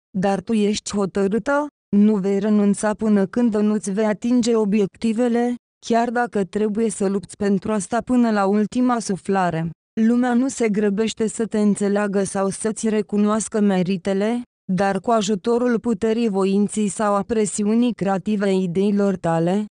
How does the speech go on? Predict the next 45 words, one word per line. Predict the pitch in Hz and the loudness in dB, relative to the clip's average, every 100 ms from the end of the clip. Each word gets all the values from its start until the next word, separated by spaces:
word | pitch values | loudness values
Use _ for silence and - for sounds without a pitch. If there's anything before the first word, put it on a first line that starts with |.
| _ - | _ -2
în | 202 | -2
timp | - 220 202 | 0 -2 0
îi | 214 | 0
aduci | 196 170 185 185 | -2 -2 -6 -6
pe | 208 | -4
alții | 202 190 208 | -2 -2 -2
de | 185 170 | -2 -2
partea | 165 220 202 214 | 0 -4 -2 -4
ta. | - 156 151 - _ - | -4 -6 -6 -12 _ -8
Ciudat, | 220 196 165 175 208 - _ - | -2 -2 0 -2 -4 -12 _ -8
dar | 185 202 208 | -2 0 0
la | 208 202 | 0 0
o | 202 | 0
vârstă | 190 226 - 247 | 0 -2 -4 -6
fragedă | - 220 202 185 196 202 | -4 -2 0 0 0 2
nu | 226 247 | 2 2
simți | - 233 226 - | -2 0 0 0
o | 220 | 2
nevoie | 202 190 165 220 240 | 2 2 0 0 0
specială | - 214 196 - 214 226 220 | -2 -4 -4 -2 -2 0 0
de | 202 | 0
a | 214 | 0
lupta | 208 190 202 | 0 -2 -4
pentru | 190 196 185 190 | -2 0 0 -2
succes. | - 190 - 175 165 - - _ - | -4 -6 -4 -4 -4 -6 -12 _ -6
Poți | 240 240 - | -4 -4 -8
fi | 214 196 | -6 -4
chiar | 240 226 | -2 -2
capabilă | 214 208 190 226 214 220 214 | 0 -4 -2 -2 0 -2 -2
să | - | -2
abandonezi | 220 196 208 202 196 202 214 - | 0 2 2 2 2 2 0 -4
tot | - 247 - | -8 -8 -4
ce | 240 | -2
ai | 233 | 0
obținut | 208 - - 208 233 | 0 -2 -2 0 0
cu | - 208 | -2 -6
costul | - 185 - - 233 | -2 -2 -2 -4 0
unui | 226 220 208 | 2 2 0
efort | 175 - 208 196 | -2 -2 -4 -4
considerabil | - 208 196 190 190 190 185 202 208 233 | -4 0 0 -2 -2 -2 0 -2 0 -2
și | 202 202 | -2 -4
să | 190 | -2
începi | 190 - 220 208 185 | -2 0 -4 -2 -2
din | 196 190 | 2 2
nou, | 190 214 240 | 2 0 -2